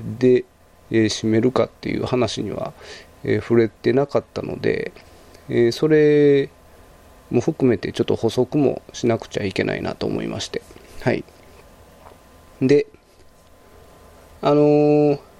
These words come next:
ネジの専門的な、えー、サイトというか、えー、ネジジャパンっていう、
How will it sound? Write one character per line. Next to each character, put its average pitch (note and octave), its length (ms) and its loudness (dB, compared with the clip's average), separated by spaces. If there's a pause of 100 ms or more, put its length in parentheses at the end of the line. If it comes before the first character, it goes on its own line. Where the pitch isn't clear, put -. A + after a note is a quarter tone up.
(540)
ネ G#3+ 220 2
ジ A3+ 420 0
の G#3+ 240 4
専 G#3+ 380 0
門 G3 480 4 (480)
的 E3+ 260 0
な、 A2 240 -2 (180)
え G#2+ 960 -4
ー、 - 80 -16
サ - 360 -2
イ G#3+ 160 -4 (440)
ト F3+ 300 2 (220)
と A#2+ 100 2
い A2 60 2
う G#2+ 100 -2
か、 G#2 300 -4 (320)
え A2 760 2
ー、 G#2+ 40 -6
ネ D#3+ 180 2
ジ G3 160 -10
ジ F#3 140 -2
ャ - 20 2
パ F3 220 0
ン A2+ 80 -6
っ - 20 -12
て - 160 -12
い - 140 -8
う、 - 120 -14